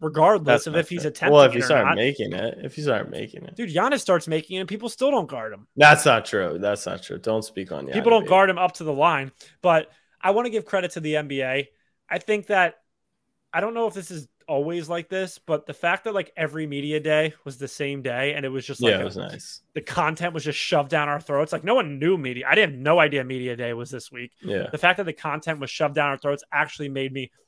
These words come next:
Speaker 1: genuinely excited for the N B A season. For one, because I'll save it for the N B A preview.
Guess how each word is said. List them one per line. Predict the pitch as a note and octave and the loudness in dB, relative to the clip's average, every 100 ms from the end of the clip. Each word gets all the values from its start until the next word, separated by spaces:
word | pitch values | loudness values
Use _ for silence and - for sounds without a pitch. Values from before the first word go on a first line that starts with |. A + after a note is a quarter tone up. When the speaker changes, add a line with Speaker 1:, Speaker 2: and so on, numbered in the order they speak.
| _ D3 | _ -8
Speaker 1:
genuinely | B2+ D3 C#3+ C3+ B2 | -2 -2 -2 -8 -12
excited | - A#2 A2 G#2 _ _ _ _ | -12 -12 -12 -16 _ _ _ _
for | - C3+ B2 A#2+ - - | -10 -6 -6 -6 -10 -10
the | C3 | -8
N | B2 | -6
B | B2 B2 | -6 -8
A | |
season. | - C#3 D3 F3+ - _ _ | -8 -8 -8 -12 -14 _ _
For | C#3+ | -4
one, | C#3 D#3+ F#3+ F#3+ _ _ _ _ _ _ - | 0 2 2 -2 _ _ _ _ _ _ -10
because | C#3+ C#3 C3 A#2+ - _ _ _ _ _ _ _ _ _ _ _ _ _ _ _ - | -6 -2 -2 -4 -14 _ _ _ _ _ _ _ _ _ _ _ _ _ _ _ -20
I'll | |
save | - C#3+ C3 | -6 -4 -4
it | |
for | A#2 | -8
the | A2+ A2+ | -14 -14
N | A2 | -14
B | A2+ | -16
A | A2 | -12
preview. | C3+ C3+ C3 C#3+ | -8 -6 -2 -2